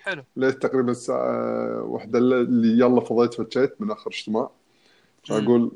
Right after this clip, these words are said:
Speaker 2: بس، آه، على أساس لا آخر صوت وايد، خليني أروح أتوضأ وأصلي.
Speaker 1: مم.
Speaker 2: زين. تكر دشيت، آه، حمام، بروح أتوضأ. أطالع نفسي، شي بالي ليش كان أبتسم. زين.
Speaker 1: طالعت نفسك وابتسمت.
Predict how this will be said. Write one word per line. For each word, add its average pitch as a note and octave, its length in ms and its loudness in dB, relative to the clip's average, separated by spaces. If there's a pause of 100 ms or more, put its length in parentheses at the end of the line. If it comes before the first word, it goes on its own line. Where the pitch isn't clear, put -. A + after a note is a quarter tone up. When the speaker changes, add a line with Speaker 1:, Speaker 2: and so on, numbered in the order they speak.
(600)
Speaker 2:
بس، - 280 -10
آه، G#2 220 -6
على F2+ 80 -2
أساس G2 240 -8
لا A2+ 120 4
آخر A2+ 180 -2
صوت A2+ 280 0
وايد، B2+ 160 4
خليني A2 220 -2
أروح G2+ 120 -4
أتوضأ G#2+ 280 0
وأصلي. F#2+ 380 -6 (880)
Speaker 1:
مم. C#3 280 -12
Speaker 2:
زين. A#2 380 -2 (420)
تكر B2 200 -4
دشيت، G2+ 460 0
آه، - 380 -6
حمام، G#2 320 0
بروح F#2+ 160 0
أتوضأ. B2+ 440 0 (960)
أطالع C3+ 300 2
نفسي، D3 400 -6
شي A3 100 -2
بالي A3+ 260 4
ليش B3+ 180 -2
كان G3+ 260 -2 (220)
أبتسم. F3 420 -6 (1600)
زين. A#2+ 240 2
Speaker 1:
طالعت F3+ 260 -2
نفسك - 280 -16
وابتسمت. D3 640 -18